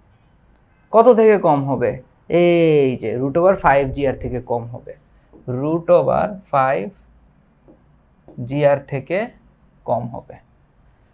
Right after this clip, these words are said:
root over five G R থেকে যদি কম হয়, root over five G R এর সমান হলে সার্কেল কমপ্লিট করবে, root over five G R থেকে বেশি হলে সার্কেল কমপ্লিট করবে, কিন্তু এর থেকে যদি কম হয় তাইলে ঢিল পড়বে,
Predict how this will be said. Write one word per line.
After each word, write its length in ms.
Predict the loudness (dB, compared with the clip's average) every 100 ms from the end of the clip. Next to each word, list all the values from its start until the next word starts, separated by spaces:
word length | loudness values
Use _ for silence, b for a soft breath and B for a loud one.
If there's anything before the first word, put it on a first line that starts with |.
| _ 0
root 140 | 2 6
over 160 | 6 6 4
five 180 | 4 4
G 20 | 2 2
R 20 | 0
থেকে 140 | -2 -2
যদি 140 | -4 -4 -2
কম 140 | -2 -2
হয়, 200 | -6 -8 -12 -16 _ -14 -12 -6
root 120 | -2 2
over 140 | 2 6
five 200 | 4 4 4
G 20 | 4
R 20 | 4
এর 60 | 0
সমান 200 | -4 -4
হলে 140 | -2 -4 -6 -4
সার্কেল 320 | 0 0 -2 -2
কমপ্লিট 280 | -2 -4 -6 -8
করবে, 220 | -10 -12 -14 -14 -14 b b b b -8
root 140 | -2
over 140 | 0 0 4
five 200 | 4 4
G 40 | 0 -2
R 20 | -2
থেকে 140 | -2 -2 -2
বেশি 200 | 2 2
হলে 140 | 2 -2
সার্কেল 240 | -4 -4 -6 -6
কমপ্লিট 280 | -6 -8 -10
করবে, 220 | -12 -12 -16 -18 -20 _ -8
কিন্তু 180 | 0 4 4
এর 80 | 4 0
থেকে 180 | 2 4
যদি 140 | 4 2 2
কম 140 | 2 2 -2
হয় 220 | -2 -2 -4 B B B 2
তাইলে 380 | 6 6 6 2 0 -2 -14 -16 -16 -16 -20 _ -6
ঢিল 180 | -2 -2 -2
পড়বে, 260 | -4 -6